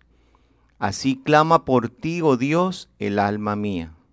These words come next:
Son las palabras del Maestro de Galilea, nuestro Señor Jesucristo, aquí en este Salmo,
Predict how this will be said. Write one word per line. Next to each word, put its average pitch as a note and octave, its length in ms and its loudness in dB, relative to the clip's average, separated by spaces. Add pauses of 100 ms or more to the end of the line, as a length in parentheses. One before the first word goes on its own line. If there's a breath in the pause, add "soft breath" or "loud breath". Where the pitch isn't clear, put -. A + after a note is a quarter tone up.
(880)
Son B2+ 320 2
las C#3+ 160 2
palabras B2+ 840 6
del A#2 160 0
Maestro A#2 540 0
de C3 140 2
Galilea, G#2+ 680 2
nuestro G#2 400 -6
Señor G2 340 -6
Jesucristo, B2 840 -2
aquí G#2+ 300 -4
en G#2+ 80 -2
este A2 240 -8
Salmo, F#2 480 0